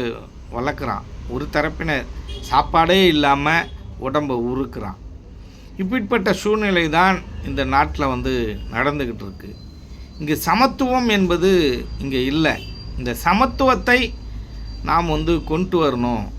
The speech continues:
அப்படின்னு நினைக்கிறோம். எல்லாருக்குமே எல்லாமே கிடைக்கணும், எல்லாருக்குமே சரிசமமா கிடைக்கணும்.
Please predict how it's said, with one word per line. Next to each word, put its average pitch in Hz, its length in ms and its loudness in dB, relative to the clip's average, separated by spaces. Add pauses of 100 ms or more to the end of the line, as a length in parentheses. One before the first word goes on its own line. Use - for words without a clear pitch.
அப்படின்னு 120 360 -4
நினைக்கிறோம். 113 520 -6 (300)
எல்லாருக்குமே 233 920 4
எல்லாமே 180 440 4 (140)
கிடைக்கணும், 131 520 -4 (640)
எல்லாருக்குமே 202 640 2
சரிசமமா 156 720 -2
கிடைக்கணும். 107 520 -8